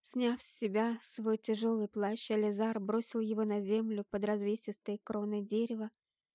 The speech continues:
и, приподняв меня за подбородок, заставил встать на ноги. Подойдя ко мне сзади, он медленно начал расплетать мою косу, словно это было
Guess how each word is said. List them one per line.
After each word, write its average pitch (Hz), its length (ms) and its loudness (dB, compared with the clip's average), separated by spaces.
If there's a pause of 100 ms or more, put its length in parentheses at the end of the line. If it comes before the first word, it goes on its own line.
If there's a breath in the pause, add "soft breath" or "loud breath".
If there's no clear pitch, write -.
(300)
и, 269 100 2
приподняв 254 680 2
меня 233 280 2
за 226 120 2
подбородок, 214 680 -2 (480)
заставил 233 600 2
встать - 420 -6 (120)
на 214 280 -2
ноги. 202 380 -6 (880)
Подойдя 214 400 2
ко 214 160 -2
мне 208 240 -2
сзади, 220 420 -2
он 220 180 2
медленно 220 460 2
начал 214 400 -2
расплетать 214 680 -4
мою 208 220 0
косу, 220 500 -6 (560)
словно 254 580 4
это 240 220 0
было 220 380 4